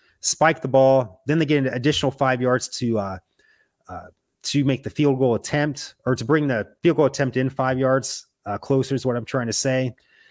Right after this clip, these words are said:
And had they not been celebrating, time runs out. However, U S C does get a, uh, despite the, uh, uh, non-penalty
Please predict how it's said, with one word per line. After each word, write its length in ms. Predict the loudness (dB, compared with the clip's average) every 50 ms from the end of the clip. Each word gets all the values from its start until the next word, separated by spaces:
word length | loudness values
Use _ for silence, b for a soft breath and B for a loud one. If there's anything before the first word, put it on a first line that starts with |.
| b b b b b b b _ 2
And 640 | 2 4 4 4 4 2 2 0 -2 -6 -8 -12 -14 _ _ _ _ _ _ _ _ _ _ _ _ _ _ _ -20 -14 -4
had 140 | -2 0 2
they 120 | 4 4
not 180 | 4 4 2 2
been 120 | 0 -2
celebrating, 640 | -2 2 2 4 4 4 4 2 2 2 2 0 -2
time 300 | 0 0 0 0 2 2
runs 280 | 0 0 0 0 2
out. 300 | 2 4 4 2 0 0
However, 280 | 2 2 4 4 2 2
U 160 | 2 2 2
S 100 | 2 2
C 180 | 0 -4 -4 -4
does 340 | 0 2 4 4 4 2 0
get 200 | -2 0 0 2
a, 300 | 2 0 0 0 -2 -6 -8 b b b b b b b b b -12
uh, 200 | -10 -10 -10 -10 -12 _ -2
despite 520 | -2 0 2 4 2 2 2 0 -2 -4
the, 200 | -4 -2 0 0
uh, 200 | 0 -2 -4 -6 -8 -12 _ _ _ _ _ _ _ _ _
uh, 200 | -20 -18 -18 -18 -12 -4
non-penalty 1040 | 0 0 2 2 2 2 0 -2 -2 -4 -2 0 0 0 2 2 0 0 -2 -4 b